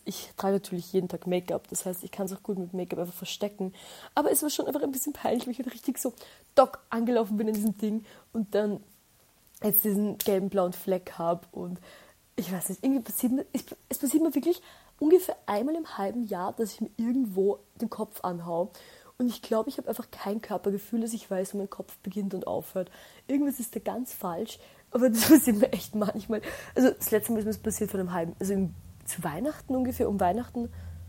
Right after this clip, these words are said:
Ich glaub, das ist schon mehr als ein halbes Jahr her. Ein Dreivierteljahr. Also nur einmal ein Dreivierteljahr. Ich glaub, das kann man entschuldigen.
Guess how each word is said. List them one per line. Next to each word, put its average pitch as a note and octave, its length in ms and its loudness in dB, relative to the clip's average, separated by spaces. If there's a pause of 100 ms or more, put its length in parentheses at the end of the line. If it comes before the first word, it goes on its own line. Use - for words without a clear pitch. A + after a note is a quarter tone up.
(420)
Ich - 60 -18
glaub, - 140 0
das - 180 -2
ist G3+ 100 -4
schon F3+ 160 0
mehr E3+ 160 2
als F3 120 -2
ein F3 100 -4
halbes E3+ 340 -2
Jahr D#3 200 2
her. E3 300 -2 (320)
Ein G3+ 120 -2
Dreivierteljahr. F3 520 2 (300)
Also B3 180 12
nur A3+ 220 8
einmal B2+ 180 2
ein F3+ 60 -4
Dreivierteljahr. E3+ 460 2
Ich F3+ 80 -2
glaub, - 140 -2
das F#3 120 0
kann F#3 140 -4
man E3 80 -4
entschuldigen. E3 540 -4